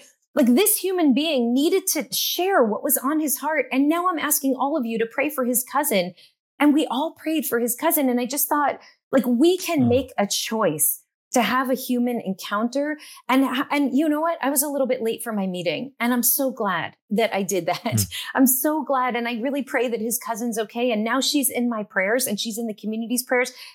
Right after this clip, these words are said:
Speaker 1: and he felt held for just a moment. So we can make a choice to move away from the things that make our lives faster and easier, and, and instead s-, slow down a little bit and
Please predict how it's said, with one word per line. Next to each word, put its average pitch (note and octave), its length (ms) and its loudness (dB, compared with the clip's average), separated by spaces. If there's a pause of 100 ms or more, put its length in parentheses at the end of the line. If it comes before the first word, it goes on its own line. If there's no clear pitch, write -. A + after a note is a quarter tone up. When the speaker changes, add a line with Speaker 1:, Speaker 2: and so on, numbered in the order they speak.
Speaker 1:
and A3+ 160 4
he E4 300 4
felt G3 380 -2
held D3 460 -4 (340)
for A#3+ 100 2
just A#3+ 380 0
a G3+ 40 0
moment. E3+ 460 -2
So B3 240 0 (320)
we D#4 260 4
can D4 280 2
make A3 340 -4
a F#3+ 80 -2
choice - 680 -2 (220)
to A#3+ 100 6
move A#3 320 6 (100)
away G#3 380 0
from G3+ 180 -2
the F#3+ 80 0
things G#3+ 300 -2
that - 120 -4
make G3+ 200 -4
our F#3 120 0
lives D#3+ 300 -2
faster G#3+ 460 0
and F3 200 -2
easier, G#3+ 520 4
and, E3 240 -4 (320)
and A3 100 4
instead C#4+ 720 0 (120)
s-, - 120 -10
slow C#4 480 2
down C4+ 320 0
a B3 40 -2
little G3 200 -2
bit F3+ 240 -4
and G#3 100 -4